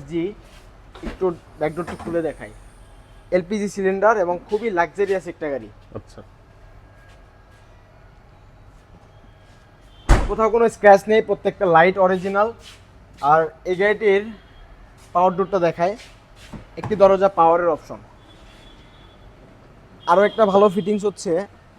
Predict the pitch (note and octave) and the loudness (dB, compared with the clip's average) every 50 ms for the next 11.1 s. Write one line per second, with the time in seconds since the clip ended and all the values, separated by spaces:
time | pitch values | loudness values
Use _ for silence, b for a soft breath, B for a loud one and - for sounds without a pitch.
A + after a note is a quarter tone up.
0 | - - - - - D3 - F3 F3+ E3+ - - - F3+ F#3 F3+ D#3+ F#3+ F#3+ G3+ | -20 -20 -20 -16 -10 -2 2 2 2 2 0 -2 0 0 2 2 2 0 0 0
1 | G#3 G3+ - A3+ F3+ G#3+ G3+ - A3 - - E3+ E3+ - - G3+ G3+ F#3 - A3 | 0 -2 -2 -4 -4 -4 -4 -4 -8 -6 -4 -4 -4 -4 -4 -8 -8 -8 -8 -8
2 | A3 - - _ _ - _ _ - _ _ _ _ _ _ _ - - D3+ D#3 | -8 -8 -8 _ _ -20 _ _ -20 _ _ _ _ _ _ _ -18 -14 -14 -12
3 | - - A3 F#3+ F3+ G#3 A3 G#3+ A3 G#3+ G#3+ - A3 G#3 G3 F#3+ - G3+ G3+ G3+ | -10 -10 -10 -8 -4 -2 0 2 2 0 0 -2 -2 -2 -2 -2 -2 -4 -8 -6
4 | - - F3 F3+ F#3 F#3+ F#3 - F3+ F3+ F#3 E3 C#3+ - - D3+ C3 B2+ A#2+ - | -2 2 4 4 4 2 0 -4 -4 0 0 0 0 -2 -8 -14 -12 -12 -14 -14
5 | - G#2+ - _ _ - - - - - _ _ _ - D3 D#3 E3+ F3+ - - | -16 -20 -20 _ _ -20 -20 -20 -20 -20 _ _ _ -16 -12 -10 -10 -10 -8 -8
6 | E3 E3 F3 F3 E3+ F3 E3+ D#3+ D#3+ F3 F#3 F#3 F#3 _ _ - _ _ - A#2 | -8 -6 -6 -4 -2 -2 -2 -2 0 -2 -2 -4 -6 _ _ -20 _ _ -14 -14
7 | - _ - A2+ A2+ - _ _ _ _ _ - _ _ _ _ _ _ _ _ | -14 _ -20 -20 -20 -20 _ _ _ _ _ -20 _ _ _ _ _ _ _ _
8 | - - C#3 D3 E3 D3 F3 E3+ - F#3 F3 F3 E3+ E3+ E3 D#3 E3+ F3 F#3+ G3 | -16 -10 -4 -4 -4 -4 -6 -12 -10 -8 -6 -4 -4 -4 -4 -4 -4 -6 -6 -8
9 | - - - _ _ _ _ - - D#3 E3+ G3 F#3+ G3+ G3 G3 G3+ F#3+ G3 G3 | -14 -20 -20 _ _ _ _ -10 -10 -8 -6 -4 0 0 2 4 2 2 2 -2
10 | - - G3 F#3+ E3+ G3 F#3+ F#3 F3+ F3 E3 F3 D#3 E3 D3+ C#3 C#3+ B2+ B2 A2+ | -2 -2 -6 -6 -4 -6 -8 -6 -6 -4 -4 -4 -4 -6 -8 -10 -10 -12 -12 -12
11 | A2 G#2+ | -14 -16